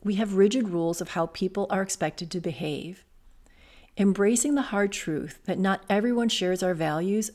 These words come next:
opens up a path to move forward and regain agency.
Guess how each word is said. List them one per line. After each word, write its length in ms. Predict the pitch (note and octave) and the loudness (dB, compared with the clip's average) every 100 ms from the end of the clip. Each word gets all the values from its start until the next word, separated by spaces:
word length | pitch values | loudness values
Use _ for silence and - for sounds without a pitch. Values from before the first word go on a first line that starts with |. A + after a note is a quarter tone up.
| - | -4
opens 340 | G3 G3+ B3 | -2 2 0
up 140 | A3+ A3+ | 0 -2
a 60 | |
path 440 | A#3+ F3+ D3+ D#3 - | -4 -2 -2 -2 -6
to 100 | - | 2
move 240 | G3+ G#3+ G#3 | 6 6 4
forward 480 | - C4+ A3 E3 - | 0 2 2 0 -2
and 160 | F#3 | 0
regain 360 | F#3+ F3+ F3+ F#3 | 0 0 0 0
agency. 720 | F#3 G3 E3 - C#3 - G3+ | 0 0 -2 -6 -8 -8 -14